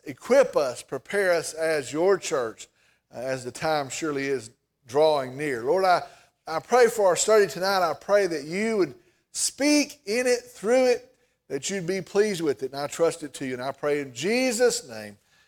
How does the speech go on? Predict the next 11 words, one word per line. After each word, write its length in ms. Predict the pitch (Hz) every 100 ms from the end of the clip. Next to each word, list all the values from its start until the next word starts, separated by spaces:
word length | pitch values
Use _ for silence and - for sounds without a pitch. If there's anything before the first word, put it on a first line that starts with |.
| _ _ _
amen. 500 | 113 120 120 139 110 90 _ _ - - _ _ _ _ _ _ _ - -
All 100 | 226
right, 80 | 226
tonight 240 | 240 220
we're 100 | 220
gonna 100 | 240
continue. 360 | 170 240 254 208
We're 200 | 254 220
in 100 | 180
lesson 480 | 208 240 233 196
forty-five. 1040 | 156 - 208 226 196 - 185 202 226 220